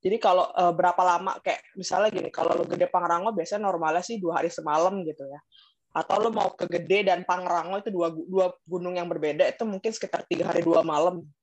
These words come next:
gitu kan. Tapi kalau lo misalnya ke gunung di daerah Jawa Timur,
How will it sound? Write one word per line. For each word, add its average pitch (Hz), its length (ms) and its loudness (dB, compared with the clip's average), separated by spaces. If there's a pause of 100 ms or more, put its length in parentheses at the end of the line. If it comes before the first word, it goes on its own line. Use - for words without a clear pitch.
gitu 147 240 -10
kan. 147 160 -12 (560)
Tapi 165 160 6
kalau 214 320 8
lo 185 160 6
misalnya 185 400 2
ke 196 160 0
gunung 180 400 -2
di 175 80 0
daerah 156 240 0
Jawa - 320 -2
Timur, 151 320 -8